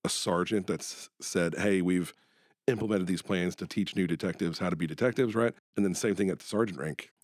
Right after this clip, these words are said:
If you have good co-sergeants or a good lieutenant, then you're gonna be good. Some people just have to figure it out, and then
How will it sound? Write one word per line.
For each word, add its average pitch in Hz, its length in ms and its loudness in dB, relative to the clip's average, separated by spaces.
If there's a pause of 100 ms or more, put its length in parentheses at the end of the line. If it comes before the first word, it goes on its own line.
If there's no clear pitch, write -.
If - 140 0
you 85 80 0
have 95 340 2
good 95 220 4
co-sergeants 101 680 2
or 98 60 0
a 90 60 0
good 92 200 2
lieutenant, 135 560 2
then 95 200 2
you're 92 100 2
gonna 95 120 2
be 95 120 4
good. 131 360 4 (140)
Some 92 300 0
people 95 240 0
just 90 160 -6
have 87 120 -4
to - 80 -14
figure 98 220 0
it 98 60 2
out, 110 240 2 (640)
and 110 120 6
then 98 100 2